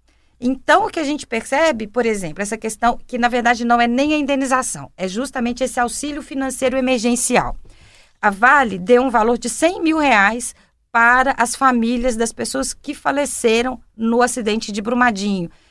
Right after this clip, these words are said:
que foi a grande diferença pro acidente da Samarco, né? A tragédia humana em Brumadinho foi muito maior e, por outro lado, a extensão do dano foi menor, foi mais contido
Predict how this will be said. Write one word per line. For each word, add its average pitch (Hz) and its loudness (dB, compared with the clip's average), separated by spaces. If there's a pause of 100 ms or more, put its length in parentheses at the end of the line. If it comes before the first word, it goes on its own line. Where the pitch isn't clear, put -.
(120)
que 262 -4
foi 262 2
a 294 2
grande 277 0
diferença 254 -2 (480)
pro 262 2
acidente 269 -2
da 269 0
Samarco, 202 -4
né? 294 2 (180)
A 202 -2
tragédia 214 2
humana 269 4
em 247 0
Brumadinho 220 0
foi 233 -4
muito 233 -2
maior 240 4 (320)
e, 262 -4
por 226 0
outro 208 0
lado, 247 4
a 226 0
extensão 277 0
do 208 -8
dano 226 2
foi 247 -2
menor, 247 0
foi 220 -6
mais 226 -2
contido 202 -4